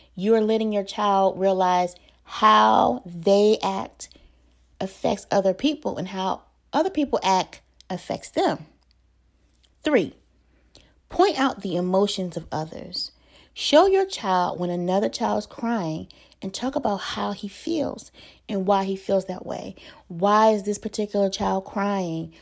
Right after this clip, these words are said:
Why, what do you think has happened for them to cry? How do you think that makes them feel?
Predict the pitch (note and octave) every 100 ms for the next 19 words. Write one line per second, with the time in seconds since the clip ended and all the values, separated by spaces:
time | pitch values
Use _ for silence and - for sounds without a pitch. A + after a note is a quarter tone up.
0 | - _ F3+ G3 G#3 A3 A3 A#3 A3 A3+
1 | A3 A3 - - F#3+ - A3 C#4 C#4+ B3
2 | G3 F3 E3+ F3 - - - - - _
3 | _ _ - _ - C4+ C4+ C#4 C4+ B3+
4 | A3 G3+ F#3 F#3 - E3 - C4+ C4+ G3+